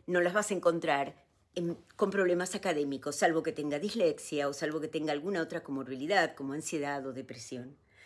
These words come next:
¿Cómo podemos encontrar a estas niñas o a estas adolescentes y probablemente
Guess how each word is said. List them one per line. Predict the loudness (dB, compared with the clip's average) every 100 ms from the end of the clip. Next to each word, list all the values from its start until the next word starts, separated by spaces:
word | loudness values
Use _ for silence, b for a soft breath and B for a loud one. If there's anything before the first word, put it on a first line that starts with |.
| B B B B -4
¿Cómo | 0 2 2 2 4
podemos | 6 6 6 2 -2
encontrar | -2 0 2 2 4
a |
estas | 2 0 -6 -2
niñas | -2 0 0 0 -4 -4
o | 2 2
a |
estas | 2 0 0 0 -10 B B B 0
adolescentes | 2 2 0 -2 0 0 -2 -2
y | -6
probablemente | -4 0 2 4 4 2 2 0